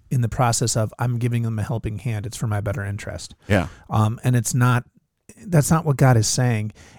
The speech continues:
Speaker 1: And I, and I like what you're saying because we are not in the mindset, even as the church, as holy as we think we are, uh, we are not in the mindset of multi-ministry. We had that podcast before where we dealt with multi, multi-site ministry,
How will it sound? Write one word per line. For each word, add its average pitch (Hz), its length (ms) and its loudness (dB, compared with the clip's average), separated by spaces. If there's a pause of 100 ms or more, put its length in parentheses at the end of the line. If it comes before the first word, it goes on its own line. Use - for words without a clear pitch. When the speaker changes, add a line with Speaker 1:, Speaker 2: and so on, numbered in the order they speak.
Speaker 1:
And 139 100 8
I, 165 40 8
and 170 180 8
I 175 80 10
like 220 200 8
what 269 140 4
you're 170 80 0
saying 135 220 2
because 123 260 2
we 190 240 8
are 170 80 8
not 151 220 6
in 160 80 2
the 127 80 0
mindset, 117 560 0 (380)
even 196 220 4
as 185 180 2
the 127 100 -2
church, 127 380 0
as 101 120 0
holy 139 320 2
as 123 100 2
we 117 120 -2
think 117 240 -2
we 104 120 -2
are, 98 360 0 (380)
uh, 107 120 0
we 120 160 2
are 139 60 4
not 135 180 4
in 135 100 4
the 123 60 2
mindset 117 440 2
of 104 100 -2
multi-ministry. 104 840 -2
We 110 140 -2
had 120 180 4
that 117 160 2
podcast 107 520 0
before 107 340 0
where 104 140 0
we 107 160 0
dealt 104 260 -2
with 107 160 -4
multi, 107 480 -2
multi-site 113 480 0
ministry, 104 480 -2